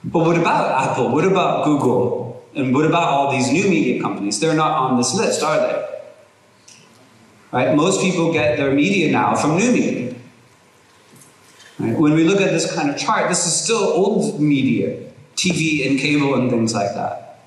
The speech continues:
Right? And this is still very important. A lot of people get their media this way. But as time moves on, it will change.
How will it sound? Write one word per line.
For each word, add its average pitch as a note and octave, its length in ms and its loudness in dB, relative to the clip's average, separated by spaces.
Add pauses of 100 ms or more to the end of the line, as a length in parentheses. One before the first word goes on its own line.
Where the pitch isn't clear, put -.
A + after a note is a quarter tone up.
(380)
Right? B2 160 2
And D3 120 2
this G3 180 2
is A3+ 120 0
still A3+ 200 0
very D#3+ 260 2
important. D#3+ 340 0
A C3+ 80 0
lot C#3 240 2
of D#3+ 120 0
people C3+ 400 0
get C3 220 0
their B2 140 2
media D3+ 440 0
this - 200 -4
way. - 320 -4 (280)
But C#3+ 140 0
as C#3+ 260 -2
time F3 320 2
moves C#3 180 2
on, C#3+ 480 0
it B2+ 40 2
will B2+ 220 0
change. - 640 -4